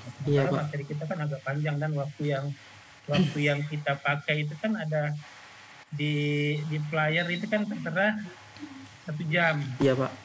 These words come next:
Speaker 2: Aturannya bisa disesuaikan dengan aplikasi yang dipakai. Kalau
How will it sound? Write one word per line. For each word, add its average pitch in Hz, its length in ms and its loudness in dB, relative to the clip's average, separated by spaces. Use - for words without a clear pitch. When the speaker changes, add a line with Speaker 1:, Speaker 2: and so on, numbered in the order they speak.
Speaker 2:
Aturannya 151 400 -2
bisa 156 240 -2
disesuaikan 151 640 -2
dengan 165 320 0
aplikasi 143 560 -6
yang 151 80 -2
dipakai. 151 340 -2
Kalau 147 220 -2